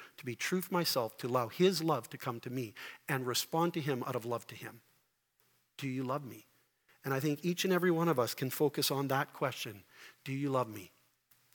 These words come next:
Jesus asks it of each and every one of us. And when we say yes to him, "Lord, I love you,"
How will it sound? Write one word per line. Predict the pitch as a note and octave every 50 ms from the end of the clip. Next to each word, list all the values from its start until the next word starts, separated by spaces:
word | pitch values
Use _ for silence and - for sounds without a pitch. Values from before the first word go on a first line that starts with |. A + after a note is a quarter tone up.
| - _ _ _ -
Jesus | - C3+ B2+ B2 D3+ C3 C#3
asks | C3+ C3 C3 - -
it | C#3+ C3
of | B2+ -
each | B2+ A#2+ - -
and | C3+
every | C3 B2+ C#3
one | C3 B2 A#2
of | A2+ G#2+
us. | A2 G#2+ -
And | C#3+ B2+ B2+
when | C#3 D3 D#3+
we | E3 E3+
say | D#3 - - D#3
yes | B2+ A#2 A#2 C#3+ D3+ - - -
to | -
him, | C3+ - C3+ A#2 F#2 F#2 - _ _ _ _ _ _ _ _ _ _ _ _ -
"Lord, | C3 C3+ A#2+ A2
I | A2
love | G#2+ G#2+ G#2 G2+ -
you," | - - -